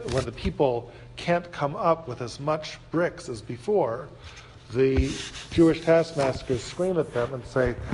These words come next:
"Lama lo chilitem chokchem?" Why haven't you fulfilled your allotted amount? By the way,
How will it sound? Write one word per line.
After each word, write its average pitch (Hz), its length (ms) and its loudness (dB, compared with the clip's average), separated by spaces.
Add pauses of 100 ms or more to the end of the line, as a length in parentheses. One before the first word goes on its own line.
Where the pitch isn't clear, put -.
(200)
"Lama 165 300 8
lo 151 260 2
chilitem 139 760 0
chokchem?" - 640 0 (540)
Why 143 280 4
haven't 135 440 2
you 131 420 2 (800)
fulfilled 143 680 4
your 127 140 4
allotted 135 560 2
amount? 131 480 0
By 139 100 4
the 135 80 2
way, 135 220 2